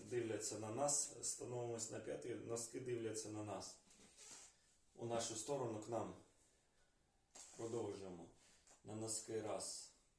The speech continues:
На п'ятки становимось. Два. На носки. Раз.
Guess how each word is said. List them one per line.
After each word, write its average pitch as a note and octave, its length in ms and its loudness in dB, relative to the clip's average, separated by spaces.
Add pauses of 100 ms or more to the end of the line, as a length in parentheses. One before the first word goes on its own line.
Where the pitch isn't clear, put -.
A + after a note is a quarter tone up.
(760)
На G#2+ 140 -4
п'ятки G2+ 440 0
становимось. F2 800 -6 (160)
Два. G2 440 0 (1400)
На G2 140 -6
носки. G#2 600 0 (1600)
Раз. - 580 -2